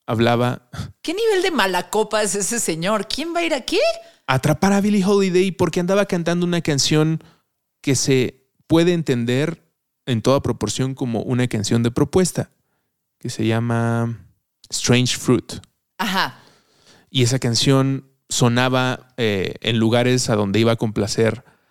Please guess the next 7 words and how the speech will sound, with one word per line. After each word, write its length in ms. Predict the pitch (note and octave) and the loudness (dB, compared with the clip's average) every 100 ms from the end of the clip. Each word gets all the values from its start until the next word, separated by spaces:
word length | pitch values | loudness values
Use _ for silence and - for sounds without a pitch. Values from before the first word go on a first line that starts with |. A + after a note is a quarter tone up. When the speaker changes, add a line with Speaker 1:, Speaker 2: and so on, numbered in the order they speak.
| _ | _
Speaker 1:
a 140 | - A#2 | -2 0
un 100 | A#2+ | 2
público, 680 | C3 A#2+ A#2+ B2+ A#2+ A#2 - | 2 2 2 2 0 -2 -8
mm, 300 | C3+ A#2 A#2 A2 _ | -6 -4 -4 -8 _
mayormente 760 | B2+ G#2+ A2 A#2+ A#2+ A#2+ A#2 | -4 0 2 2 2 2 2
blanco, 680 | G#2 G#2+ B2 C3+ E3 F3+ - _ | 2 2 0 0 0 0 -6 _
pedón, 600 | G#2 G2 A2+ C3 D3 | -2 0 0 0 -4